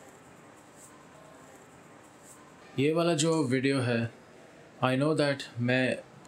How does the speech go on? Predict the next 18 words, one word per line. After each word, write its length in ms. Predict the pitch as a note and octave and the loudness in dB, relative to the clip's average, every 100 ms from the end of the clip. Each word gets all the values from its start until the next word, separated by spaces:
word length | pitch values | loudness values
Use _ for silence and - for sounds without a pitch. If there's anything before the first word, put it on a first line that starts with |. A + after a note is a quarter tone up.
| - - - C3 | -20 -20 -4 -4
अपने 240 | - C#3+ | 0 0
conventional 540 | C3+ B2 B2 A#2+ D3 | 0 0 0 0 0
तरीके 280 | C3 C3 C3 | 2 2 0
से 80 | C3 | 0
नहीं 160 | B2 C3 | 0 0
shoot 260 | C3 A#2 | -2 -2
कर 120 | A#2 A2 | -2 0
रहा 100 | A#2+ | -2
हूँ, 120 | A#2+ - - - B2+ | -4 -14 -20 -10 -2
मैं 80 | B2+ | -2
अपने 180 | B2 C3 | 0 -2
आप 100 | B2 | 0
को 80 | |
नहीं 160 | B2+ B2+ | 0 0
दिखा 220 | B2 A2+ | 0 0
रहा 100 | A2+ | 0
हूँ 80 | A2 | -2
आपको, 320 | - B2 A#2 | -2 -4 -4